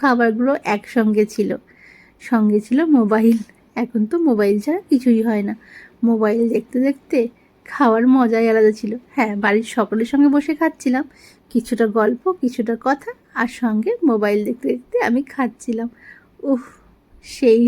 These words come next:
স্বাদ। কেমন লেগেছে অবশ্যই কমেন্টে জানাবেন। আর আমার মতো এইভাবে কে কে খান জানাতে ভুলবেন না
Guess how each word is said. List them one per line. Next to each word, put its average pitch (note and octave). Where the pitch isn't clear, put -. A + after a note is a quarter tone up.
স্বাদ। A3+
কেমন A3
লেগেছে A3
অবশ্যই C#4
কমেন্টে G3+
জানাবেন। G#3
আর -
আমার A3+
মতো D4
এইভাবে A#3
কে G#3+
কে G#3+
খান G#3+
জানাতে A#3
ভুলবেন A3
না G#3